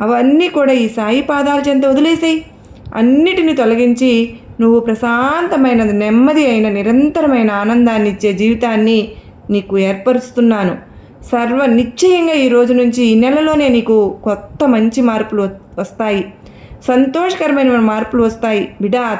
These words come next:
తప్పకుండా నీ జీవితంలో కొత్త నిదర్శనాలు జరగడం నువ్వే గమనిస్తావు.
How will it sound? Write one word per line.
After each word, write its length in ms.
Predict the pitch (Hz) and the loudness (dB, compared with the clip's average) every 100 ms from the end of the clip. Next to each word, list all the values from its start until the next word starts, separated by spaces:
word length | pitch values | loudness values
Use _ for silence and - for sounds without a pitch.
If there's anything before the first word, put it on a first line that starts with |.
| 214 | -6
తప్పకుండా 500 | 202 - 285 277 262 | -8 -4 -2 0 2
నీ 180 | 233 214 | 2 2
జీవితంలో 440 | 226 233 240 220 - - - - - | 0 0 0 0 -4 -16 -18 -10 -4
కొత్త 260 | 262 262 330 | -4 -4 -2
నిదర్శనాలు 580 | 302 254 254 254 240 220 | 0 2 0 0 0 0
జరగడం 400 | 220 220 220 220 | 0 -2 0 0
నువ్వే 280 | 202 202 285 | 0 0 0
గమనిస్తావు. 680 | 254 220 220 - 208 190 | 2 2 0 -2 -4 -4